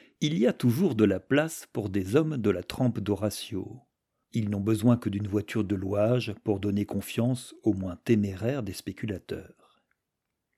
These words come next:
L'alliance qui s'établit à Londres entre Sheldon et le capitaine ouvrit à ce dernier des horizons nouveaux, très attrayants. Sheldon était intéressé dans la fondation d'une certaine société en commandite,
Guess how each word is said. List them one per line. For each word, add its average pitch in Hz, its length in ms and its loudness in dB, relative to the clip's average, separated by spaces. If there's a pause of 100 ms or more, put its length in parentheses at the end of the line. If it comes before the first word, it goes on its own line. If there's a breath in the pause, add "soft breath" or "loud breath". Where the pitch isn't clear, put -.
(220)
L'alliance 185 520 6
qui - 160 -8
s'établit 117 520 0
à 98 100 0
Londres 113 600 4
entre - 260 -2
Sheldon 110 760 2
et 110 60 0
le 147 120 4
capitaine 107 840 -6 (240 soft breath)
ouvrit 190 360 4
à 139 80 0
ce - 140 2
dernier 120 500 4
des 110 200 4
horizons 110 360 4
nouveaux, 98 600 4 (220 loud breath)
très 208 320 0
attrayants. 95 640 -6 (920)
Sheldon 208 480 4
était 147 280 6
intéressé 131 480 4
dans 139 120 4
la 107 120 4
fondation 107 560 2
d'une 107 180 4
certaine 151 440 0
société - 520 2
en 110 160 2
commandite, 107 760 2